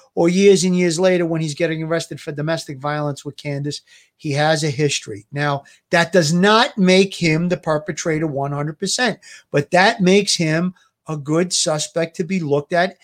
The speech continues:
and answer all of these things out. That's all. I mean, I would just want answers to these questions. And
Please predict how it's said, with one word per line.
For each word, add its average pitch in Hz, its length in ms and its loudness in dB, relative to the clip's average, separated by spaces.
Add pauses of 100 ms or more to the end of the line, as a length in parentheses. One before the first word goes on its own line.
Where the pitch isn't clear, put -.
(220)
and 180 240 -4
answer 185 400 2
all 160 220 4
of 175 40 2
these 185 220 -2
things 185 280 -2
out. 262 280 -4
That's - 240 -6
all. 160 300 2
I 175 100 -4
mean, 175 260 -2
I 175 160 4
would 196 200 2
just 185 280 -2
want 175 320 -4
answers 185 420 -4
to 185 80 -6
these 180 180 -6
questions. 127 540 -10
And 160 220 -12